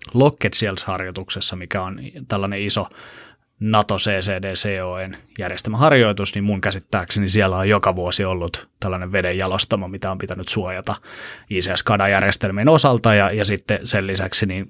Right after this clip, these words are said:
meidän kotimaassa, ää, tää M P K ry, missä mä toimin kouluttajana, niin siellä on tällainen erikoiskurssi, kybererikoiskurssi, missä yksi tiimi suojaa pelkästään niin vesijalostamoa, ja, ja mun mielestä on nyt hienoa,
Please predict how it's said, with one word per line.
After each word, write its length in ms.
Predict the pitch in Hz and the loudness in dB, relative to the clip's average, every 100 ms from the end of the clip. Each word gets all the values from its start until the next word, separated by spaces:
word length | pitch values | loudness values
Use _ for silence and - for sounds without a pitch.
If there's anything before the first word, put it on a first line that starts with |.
| _ | _
meidän 200 | 104 95 | -10 -4
kotimaassa, 720 | 113 101 104 95 98 - 101 - - _ | -4 -2 -4 -4 -2 -2 -2 -8 -20 _
ää, 140 | 95 95 | -8 -6
tää 240 | 104 101 | -2 -2
M 80 | 101 | -2
P 20 | |
K 500 | 95 92 101 - 95 | -4 -2 -2 -2 -4
ry, 320 | 98 107 104 | -4 -8 -8
missä 320 | 98 98 - - _ | -2 0 0 -2 _
mä 120 | 104 | -10
toimin 300 | 98 95 95 - | -6 -4 -4 0
kouluttajana, 680 | 101 92 95 - 101 98 95 | 0 0 -4 -2 -4 -4 -4
niin 220 | 98 101 - - - | -6 -8 -10 -14 -6
siellä 280 | - 92 92 | -2 0 0
on 80 | 98 | -4
tällainen 280 | 101 101 104 | -4 -4 -2
erikoiskurssi, 1040 | 120 101 95 90 - 110 101 - - 101 - | 0 0 -2 -2 -2 -10 -2 0 0 -4 -2
kybererikoiskurssi, 1120 | 123 127 110 107 104 95 - 104 101 - 87 | 2 2 2 -2 -4 -6 -8 -12 -10 -10 -8
missä 320 | 87 - 101 - | -8 -8 -8 -12
yksi 400 | 113 - 143 127 _ _ _ - - _ _ _ _ _ _ - | -8 -2 -2 -4 _ _ _ -20 -20 _ _ _ _ _ _ 2
tiimi 440 | 151 127 120 101 | 4 4 2 -2
suojaa 480 | - 139 110 107 101 | -2 2 2 2 2
pelkästään 600 | 110 104 98 - 107 98 | 0 -2 -2 -6 -8 -10
niin 180 | 98 98 - _ 147 | -10 -12 -14 _ -2
vesijalostamoa, 840 | 131 135 131 110 - 90 87 95 | 2 4 4 2 -4 -10 -10 -12
ja, 140 | 95 - | -12 -10
ja 80 | 113 | -8
mun 160 | 120 107 | -6 -2
mielestä 320 | 98 - 113 | -2 -2 -4
on 60 | |
nyt 140 | 113 - | -2 0
hienoa, 400 | 143 113 107 | 2 0 -4